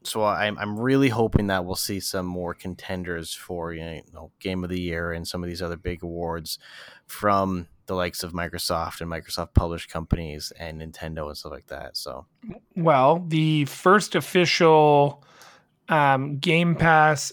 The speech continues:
Speaker 2: and Smart Delivery kind of one that they showed off at the beginning, uh, was finally released today. Or, yeah, I guess it was just made available on Game Pass.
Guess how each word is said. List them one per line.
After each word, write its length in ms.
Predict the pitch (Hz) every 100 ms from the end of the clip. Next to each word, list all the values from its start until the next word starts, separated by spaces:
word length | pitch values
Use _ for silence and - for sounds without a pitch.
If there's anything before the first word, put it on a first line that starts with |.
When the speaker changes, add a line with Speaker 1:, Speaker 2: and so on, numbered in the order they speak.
| -
Speaker 2:
and 420 | 147 143 139 131
Smart 380 | - 170 160 165
Delivery 880 | 156 156 160 151 143 139 139 139 135 -
kind 240 | 156 143
of 300 | 135 120 - _ _ _ _ _ _ _ _ -
one 280 | 156 160 165
that 140 | 160
they 100 | 151
showed 320 | - 165 156
off 540 | 147 143 139 - - - _ _ _ _ _ -
at 160 | 165 151
the 80 | 151
beginning, 560 | 147 151 151 135 131 - _ _ -
uh, 240 | 143 135 147
was 140 | 143
finally 320 | - 160 156
released 380 | 143 143 170 -
today. 220 | 147 170
Or, 960 | 196 160 143 135 127 127 135 135 127 143
yeah, 260 | 170 175 135
I 160 | 139
guess 240 | 151 156 180
it 40 |
was 180 | 156 147
just 180 | 151 180
made 140 | 156
available 360 | 143 143 143 143
on 200 | 131 131
Game 240 | 147 139
Pass. 440 | 135 131 123 -